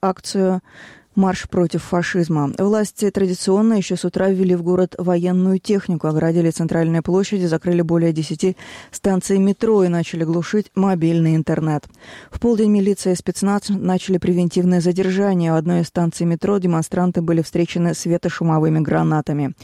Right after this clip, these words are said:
К вечеру белорусская правозащитная группа "Весна" насчитала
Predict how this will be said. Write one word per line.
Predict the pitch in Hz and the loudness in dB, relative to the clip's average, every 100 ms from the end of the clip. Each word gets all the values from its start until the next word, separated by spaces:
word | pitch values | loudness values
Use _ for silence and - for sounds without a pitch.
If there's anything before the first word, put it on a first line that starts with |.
| - - - | -20 -20 -20
К | - | -4
вечеру | 240 220 220 | -2 0 0
белорусская | 202 190 185 185 - 175 | 2 2 2 0 0 -2
правозащитная | - 175 175 170 175 - 170 | 0 0 0 -2 -4 -2 0
группа | 165 175 - 175 | 0 0 0 -2
"Весна" | 160 165 - 185 202 | 0 -2 0 2 2
насчитала | 190 - 160 175 175 170 | 0 -4 -2 0 0 0